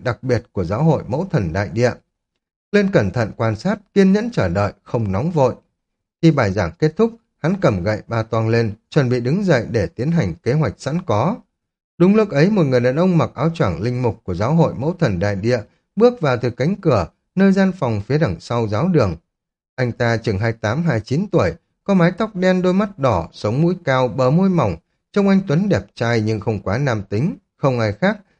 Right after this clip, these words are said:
chính là Emlyn White. Lên há miệng ra một chút, gần như không khép lại nổi. Đáng lẽ tên này phải bị giam dưới tầng hầm mới đúng chứ, chẳng phải hắn một mực to mồm, cương quyết duy trì tín niệm,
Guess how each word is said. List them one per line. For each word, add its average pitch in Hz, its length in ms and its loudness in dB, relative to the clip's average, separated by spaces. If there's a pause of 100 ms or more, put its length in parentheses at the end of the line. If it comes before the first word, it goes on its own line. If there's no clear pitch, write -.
(140)
chính 190 240 2
là 107 320 0
Emlyn 117 400 -2
White. 127 300 0 (640)
Lên 202 200 4
há 156 200 2
miệng 202 340 2
ra 123 140 -2
một 98 260 -4
chút, 233 200 -2 (100)
gần 147 300 4
như 196 160 4
không 196 240 -4
khép 233 220 -4
lại 123 180 -2
nổi. 113 260 0 (600)
Đáng 123 200 2
lẽ 165 180 2
tên 131 180 0
này 107 160 0
phải 92 160 -6
bị 101 180 -2
giam 117 300 -2
dưới 139 120 0
tầng 120 260 -2
hầm 98 260 -2
mới 117 100 -2
đúng 160 220 0
chứ, 233 160 2 (420)
chẳng 147 160 4
phải 131 120 2
hắn 202 140 2
một 165 200 2
mực 135 320 -2
to 185 180 2
mồm, 127 300 2 (320)
cương 190 220 4
quyết 226 220 4
duy 139 180 2
trì 101 240 0
tín 165 280 0
niệm, 151 160 4